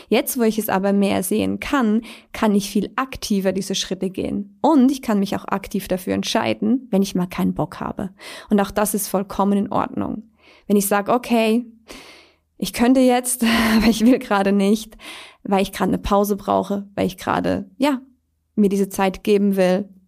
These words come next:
dann ist das in Ordnung. Und ich glaube, dass das sogar sehr gesund ist,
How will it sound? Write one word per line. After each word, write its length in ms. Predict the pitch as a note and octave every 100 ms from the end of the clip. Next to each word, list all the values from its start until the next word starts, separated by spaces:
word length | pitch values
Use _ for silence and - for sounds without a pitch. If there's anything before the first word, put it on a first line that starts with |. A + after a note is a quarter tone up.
| _ -
dann 140 | G3+
ist 120 | G3
das 120 | F#3+
in 100 | F#3+
Ordnung. 400 | - - - G3
Und 160 | G#3+ G3
ich 60 | -
glaube, 200 | G#3 G#3
dass 120 | G3
das 140 | G3
sogar 220 | G#3 F#3+
sehr 220 | F#3 G3+ F#3+
gesund 420 | G3 B3+ C4 A#3+
ist, 300 | G3 G3